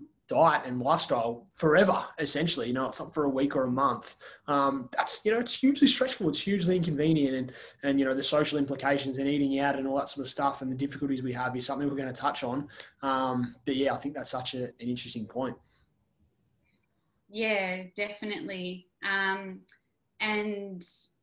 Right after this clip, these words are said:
Speaker 2: in saying that, I have, um, my, uh, celiac mentor, um, a dietitian mentor, her name is Kim, um, Kim Faulkner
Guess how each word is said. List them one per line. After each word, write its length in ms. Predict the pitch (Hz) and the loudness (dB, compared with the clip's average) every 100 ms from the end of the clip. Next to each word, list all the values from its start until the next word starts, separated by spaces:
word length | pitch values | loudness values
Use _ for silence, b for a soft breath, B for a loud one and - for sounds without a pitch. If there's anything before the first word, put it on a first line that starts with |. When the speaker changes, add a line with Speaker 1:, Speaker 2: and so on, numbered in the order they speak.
| - | -12
Speaker 2:
in 180 | 214 214 | -6 -4
saying 360 | 214 220 220 214 | -4 -2 -2 -2
that, 260 | 190 180 - - | -2 -4 -8 -4
I 320 | 202 202 220 | 0 0 0
have, 380 | 220 214 202 180 202 | -4 -4 -4 -6 -6
um, 600 | 190 180 180 175 180 - - _ _ _ _ - | -4 -4 -4 -6 -8 -12 -16 _ _ _ _ -8
my, 640 | 220 220 220 202 196 175 - _ - | -2 0 0 0 -4 -8 -10 _ -8
uh, 200 | 190 185 - - | -6 -6 -8 -10
celiac 440 | 226 220 202 185 - | -6 -4 -4 -6 -8
mentor, 880 | 190 190 214 208 185 170 170 226 320 - - | -8 -6 -6 -8 -10 -10 -8 -8 -8 -10 -4
um, 680 | 190 190 185 180 175 175 - | 0 2 2 0 -2 -6 -6
a 440 | 185 175 175 170 175 | -4 -2 -4 -6 -6
dietitian 600 | 185 185 - 180 190 185 | -4 -4 -8 -12 -10 -8
mentor, 680 | 175 175 175 180 175 170 - b b b _ | -6 -6 -6 -8 -6 -8 -12 b b b _
her 140 | 208 202 | -6 -4
name 460 | 190 190 185 175 | -4 -4 -6 -6
is 140 | 170 - - - | -8 -14 -20 -12
Kim, 380 | 214 190 185 175 _ - | -10 -8 -10 -14 _ -8
um, 400 | 185 180 170 170 | -6 -4 -4 -4
Kim 260 | - 240 220 | -4 -4 -4
Faulkner 500 | - 190 185 185 | -6 -10 -8 -10